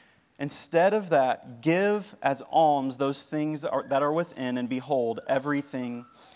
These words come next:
is clean for you. So he, we've seen the movement. You're focused on the outside, but you failed to pay attention to the inside. He says, "Give to God, offer to God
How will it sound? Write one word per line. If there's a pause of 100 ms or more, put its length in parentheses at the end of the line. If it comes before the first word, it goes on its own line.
(100)
is
clean
for
you.
So
he, (220)
we've
seen
the
movement. (200)
You're
focused
on
the
outside,
but
you
failed
to
pay
attention
to
the
inside.
He
says, (1160)
"Give (180)
to
God,
offer
to
God